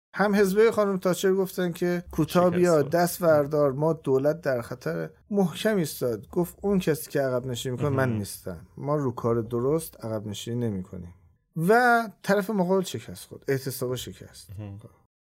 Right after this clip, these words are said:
Speaker 1: بعدش چند وقت جنگ فاکلند شد، ده هفته طول کشید. دو سه هفته اول چون آرژانتین مسلط بود بر اون جزایر، داغون کرد ناوای انگلیسی رو و یه کشته و تلفات عجیبی به انگلیس زد.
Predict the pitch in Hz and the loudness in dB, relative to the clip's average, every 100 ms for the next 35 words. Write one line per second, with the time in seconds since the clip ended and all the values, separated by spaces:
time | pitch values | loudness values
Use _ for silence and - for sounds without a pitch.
0 | _ _ 208 240 247 214 185 - - - | _ _ 4 4 6 4 4 -2 -10 -6
1 | - 220 214 208 185 - _ - 180 190 | 2 2 4 2 0 -8 _ 0 2 2
2 | 180 160 131 147 143 135 - 101 - _ | 2 2 0 -2 -4 -4 -10 -12 -14 _
3 | _ - 208 170 156 - 165 165 123 127 | _ 2 2 4 0 0 -4 -4 -6 -8
4 | 117 123 131 160 - 151 156 - 170 - | -8 -8 0 0 2 -2 -2 -2 -4 -2
5 | 156 151 170 196 196 - 196 180 - 147 | -2 -2 0 0 0 -2 -2 -2 -2 -2
6 | 135 135 131 170 139 123 127 127 165 175 | 0 -4 -2 -2 -2 -2 -2 0 -2 -2
7 | 175 151 135 120 117 120 117 120 135 170 | -6 -2 -2 0 0 -2 0 -2 0 0
8 | 180 - - 160 151 185 156 123 110 110 | -2 -4 4 4 6 2 2 0 -2 -4
9 | 101 104 101 95 95 - 92 92 - _ | -4 -4 -4 -6 -10 -10 -10 -12 -16 _
10 | 117 143 175 180 - 131 - 151 131 131 | -2 0 0 -2 -6 -10 -6 -6 -6 -6
11 | 120 - 151 127 113 127 131 113 98 98 | -6 -6 -4 -4 -4 -6 -4 -4 -6 -8
12 | 104 - - | -10 -12 -18